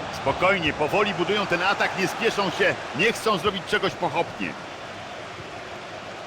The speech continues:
Marcin Robak. Robert Pich. Robak.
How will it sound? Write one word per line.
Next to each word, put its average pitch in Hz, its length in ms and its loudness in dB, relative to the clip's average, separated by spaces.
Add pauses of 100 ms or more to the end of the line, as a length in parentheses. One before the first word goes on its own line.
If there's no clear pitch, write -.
(240)
Marcin 92 380 0
Robak. 87 260 2 (3000)
Robert 78 320 -2 (140)
Pich. 98 320 -2 (760)
Robak. 135 440 2